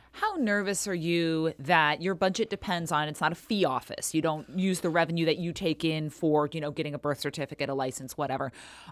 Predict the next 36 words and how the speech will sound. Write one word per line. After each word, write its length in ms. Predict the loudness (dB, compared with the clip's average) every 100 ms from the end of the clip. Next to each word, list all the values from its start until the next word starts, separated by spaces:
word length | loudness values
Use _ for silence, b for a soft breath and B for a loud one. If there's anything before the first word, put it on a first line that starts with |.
| _
Are 140 | 6
you 200 | 6 4
worried 600 | 6 6 6 4 2 2
that 500 | 4 6 4 2 -8
sort 220 | -6 -2 -2
of 140 | -2
the 100 | -4
dynamics 840 | 0 0 2 0 0 0 -2 -8 2
of 340 | 4 4 2
your 140 | -2 0
race, 320 | 0 0 -2
the 80 | -2
dynamics 540 | 0 0 -2 -2 -4
of 60 | -8
the 60 |
politics 520 | -2 0 0 -2 -6
at 120 | -8 -6
City 200 | -6 -6
Hall, 500 | 2 4 6 4 B B B B 0
with 200 | 2 4
your 140 | 2
budget 340 | 4 2 0
being 160 | -2 -4
dependent 480 | -4 -4 -2 0 0
on 140 | -2
the 40 | -2
Board 240 | -2 0
of 80 | 2
Aldermen, 640 | 2 2 2 0 -2 -6 b b
they're 140 | 0
just 220 | 2 -2
gonna 160 | -2 0
be 120 | 2
like, 220 | 2 2
"Yeah, 160 | 4 4
nope, 340 | 6 4 2